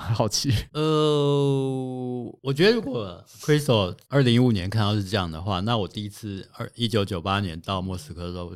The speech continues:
Speaker 2: 我的感受就更深了。
Speaker 1: 嗯哼，怎么说？
Speaker 2: 因为我一-，就像我说的，一开始我在莫斯科嘛，那你跟他们讲俄文，他们都不太理你，更何况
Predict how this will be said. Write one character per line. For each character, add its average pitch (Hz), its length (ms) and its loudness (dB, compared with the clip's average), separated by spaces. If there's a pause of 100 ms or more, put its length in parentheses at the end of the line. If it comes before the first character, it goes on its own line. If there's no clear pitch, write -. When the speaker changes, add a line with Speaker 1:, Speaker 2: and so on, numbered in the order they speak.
(140)
Speaker 2:
我 101 140 -4
的 107 80 0
感 95 200 -4
受 113 160 -4
就 110 120 -2
更 98 200 -4
深 85 300 -10
了。 - 80 -16 (240)
Speaker 1:
嗯 110 140 0
哼， 135 200 4 (280)
怎 101 120 -4
么 92 80 -2
说？ 98 240 -2 (220)
Speaker 2:
因 285 80 -4
为 294 60 2
我 196 280 2
一-， 220 140 -8
就 247 180 -2
像 240 160 2
我 143 80 2
说 180 200 0
的， 175 160 2
一 - 20 -2
开 196 220 0
始 135 280 -2
我 104 140 -2
在 143 160 0
莫 139 180 2
斯 123 160 -4
科 107 240 -2
嘛， 95 280 -2
那 156 180 0 (280)
你 117 140 0
跟 156 100 2
他 175 120 6
们 170 80 2
讲 104 180 0
俄 123 160 4
文， 104 140 4
他 120 100 4
们 117 80 0
都 113 80 2
不 - 100 -4
太 107 180 0
理 82 140 -4
你， 80 200 -10
更 120 200 2
何 98 140 0
况 98 300 0